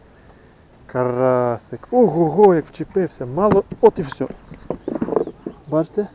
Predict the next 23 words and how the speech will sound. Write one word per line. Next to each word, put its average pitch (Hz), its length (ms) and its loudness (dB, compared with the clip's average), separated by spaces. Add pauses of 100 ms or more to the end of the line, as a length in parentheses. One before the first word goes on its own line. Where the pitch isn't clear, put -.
(160)
народ? 202 280 -2 (920)
Вчепився 196 760 0
за 139 180 -2
самий 214 580 -4
краєчок 180 520 0
губи. 147 380 0 (880)
Десь, 165 200 4
по - 120 0
ідеї, 160 280 6
то 151 220 2
розірвалося 139 720 2
воно. 123 300 -2 (640)
За 143 240 6
рибку 185 340 2
глянемо. 160 600 4 (380)
Немало, 208 580 2
небагато. 202 760 2 (2000)
Але 131 220 -6
декілька 190 360 -4
карасиків 185 520 -2
таких 165 300 -8
більших 180 440 -6
є. 220 240 -2